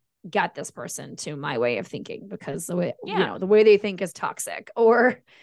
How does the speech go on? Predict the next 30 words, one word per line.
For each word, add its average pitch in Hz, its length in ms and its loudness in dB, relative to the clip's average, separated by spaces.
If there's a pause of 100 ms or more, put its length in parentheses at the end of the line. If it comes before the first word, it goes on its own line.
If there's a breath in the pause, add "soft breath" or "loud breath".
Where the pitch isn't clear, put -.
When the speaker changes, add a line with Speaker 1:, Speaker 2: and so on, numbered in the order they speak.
(300 soft breath)
Speaker 1:
or 262 200 8
is 254 100 4
harmful 226 580 -2
to 196 180 -4
them 160 520 -2
in 196 100 -12
the 185 100 -4
long 185 360 -4
run, - 280 -8
and 262 260 -4
then 262 100 -4
Speaker 2:
Mm-hmm. 277 80 -8
Speaker 1:
probably 185 420 -8
being 185 220 -6
harmful 180 420 -12
to - 140 -14
other 180 180 -10
people - 640 -18
in 180 140 -12
their 240 180 0
life. 170 320 -4
But 156 220 0 (1000)
like 208 180 2
you 277 120 4
mentioned, 185 520 -2
it 196 140 2
isn't 214 260 4
our 190 180 -2
job 190 480 0
to 175 560 -4